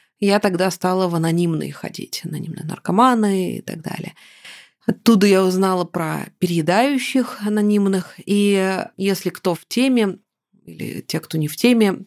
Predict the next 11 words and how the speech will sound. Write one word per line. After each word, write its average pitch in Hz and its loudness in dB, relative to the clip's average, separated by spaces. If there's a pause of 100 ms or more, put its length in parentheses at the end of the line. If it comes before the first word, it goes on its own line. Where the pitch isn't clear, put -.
то 208 2 (120)
у 185 0
анонимных 185 0
есть 185 -2 (420)
несколько 196 0
вариантов 165 0
групп. 160 -4
Это 165 -2
анонимные 160 0
переедающие, 240 2
компульсивные, 202 0